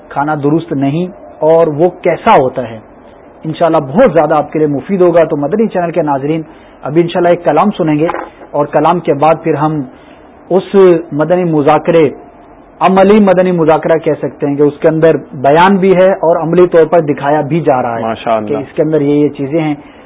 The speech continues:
Speaker 1: وہ آپ کو پیش کیا جائے گا۔ کم و بیش ایک سے سوا گھنٹے کا یہ ہمارا سیشن ہے، آپ ضرور ملاحظہ فرمائیے گا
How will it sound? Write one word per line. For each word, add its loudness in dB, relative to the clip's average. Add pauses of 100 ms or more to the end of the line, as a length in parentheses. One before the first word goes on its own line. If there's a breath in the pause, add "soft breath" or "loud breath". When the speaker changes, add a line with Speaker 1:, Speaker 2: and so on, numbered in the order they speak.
(140 loud breath)
Speaker 1:
وہ 0 (100)
آپ 2
کو 0
پیش -2
کیا 4
جائے 4
گا۔ 0 (360 loud breath)
کم -4
و 0
بیش 0 (140)
ایک -4
سے -6
سوا -4
گھنٹے -4
کا 0
یہ 0
ہمارا -4 (120)
سیشن -4
ہے، -4 (420 loud breath)
آپ -4
ضرور 4
ملاحظہ 4
فرمائیے 2
گا 2